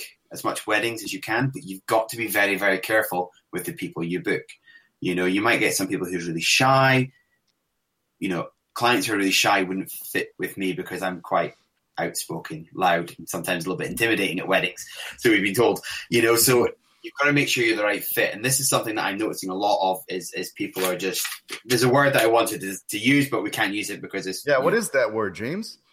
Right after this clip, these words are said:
Speaker 2: <laughs>
Speaker 1: Can I, can I, can I, can I describe it?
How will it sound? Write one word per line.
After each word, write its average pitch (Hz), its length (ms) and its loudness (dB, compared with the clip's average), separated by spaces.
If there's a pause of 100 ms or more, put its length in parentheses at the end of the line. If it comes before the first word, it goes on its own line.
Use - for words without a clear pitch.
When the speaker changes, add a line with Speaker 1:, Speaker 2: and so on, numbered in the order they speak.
Speaker 2:
<laughs> - 240 -14
Speaker 1:
Can 175 100 4
I, - 1000 -2
can 156 100 4
I, 165 160 6
can 156 160 4
I, 156 140 6
can 143 160 0
I 147 100 2
describe 175 460 2
it? 220 960 4